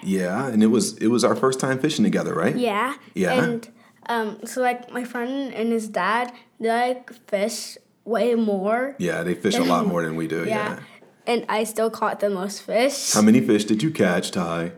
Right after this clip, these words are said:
Speaker 2: Eight.
Speaker 1: Eight. He caught eight fish. How many did I catch?
Speaker 2: One.
Speaker 1: I caught one, yeah. At the end.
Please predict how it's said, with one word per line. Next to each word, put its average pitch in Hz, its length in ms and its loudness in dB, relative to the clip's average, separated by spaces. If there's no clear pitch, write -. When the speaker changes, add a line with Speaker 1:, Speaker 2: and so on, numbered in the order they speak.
Speaker 2:
Eight. 220 380 -2
Speaker 1:
Eight. - 460 0
He 110 140 2
caught 107 320 0
eight 92 260 -4
fish. 92 360 -4
How - 180 -4
many 98 240 4
did 160 120 4
I 170 160 2
catch? 123 440 -2
Speaker 2:
One. 202 580 -2
Speaker 1:
I - 140 -2
caught - 280 0
one, 90 460 -6
yeah. - 300 -10
At 101 200 -2
the 107 160 6
end. - 340 0